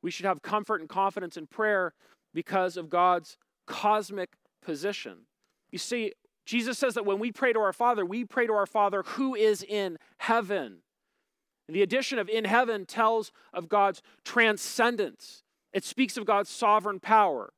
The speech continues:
So Father in heaven means that Almighty God, the omnipotent one, the one who dwells in heavenly splendor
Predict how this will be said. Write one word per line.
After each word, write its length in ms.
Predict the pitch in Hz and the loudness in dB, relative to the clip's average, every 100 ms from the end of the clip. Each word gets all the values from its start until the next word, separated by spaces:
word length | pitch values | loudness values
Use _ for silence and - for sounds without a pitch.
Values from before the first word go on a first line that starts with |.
| _ _ _ _ _ _ | _ _ _ _ _ _
So 180 | - 226 | -4 -2
Father 360 | - 262 269 | 4 4 4
in 60 | 233 | 2
heaven 320 | 214 262 233 | 2 0 -2
means 300 | 220 226 214 | -4 -6 -4
that 240 | 208 190 - _ - | 0 0 -2 _ -2
Almighty 840 | 226 269 285 247 240 247 247 233 | 2 4 4 4 4 4 2 -4
God, 520 | 165 208 202 156 - _ _ _ - | 0 4 6 4 0 _ _ _ -6
the 140 | 220 | 0
omnipotent 720 | 220 220 240 311 277 - 196 | 2 2 2 0 -2 -6 -8
one, 320 | 151 139 104 98 _ _ _ _ _ _ _ | -6 -8 -8 -14 _ _ _ _ _ _ _
the 80 | - | -4
one 240 | 185 262 254 | 2 2 2
who 140 | 247 | -4
dwells 680 | 170 170 233 262 240 196 165 | -4 2 4 6 4 0 -4
in 100 | 170 _ | -10 _
heavenly 380 | - 254 262 226 | -2 -2 -2 -6
splendor 760 | - - 208 233 247 233 202 | -8 -8 0 0 2 0 -2